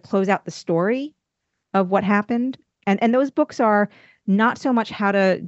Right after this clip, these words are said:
do a business or retail business, but they're more, uh, my memoir of it,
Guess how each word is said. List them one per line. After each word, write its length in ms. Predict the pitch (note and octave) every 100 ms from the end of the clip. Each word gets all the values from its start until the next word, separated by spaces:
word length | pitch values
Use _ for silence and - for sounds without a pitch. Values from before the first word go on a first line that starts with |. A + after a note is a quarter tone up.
| -
do 200 | F#3+ G3
a 40 |
business 360 | E3+ F3 F#3 E3+
or 80 | E3+
retail 280 | E3+ F#3+ E3+
business, 400 | E3 D#3+ D#3 D#3
but 180 | E3+ F#3
they're 120 | F3+
more, 560 | F3+ F#3+ G3 F#3+ F#3 - _ _ _ _ _ -
uh, 280 | E3+ D#3 C#3+
my 360 | - E3+ F#3 F3+
memoir 640 | F3+ F3+ G3 F#3+ F3 E3
of 240 | F3 F#3+ D#3
it, 220 | C#3+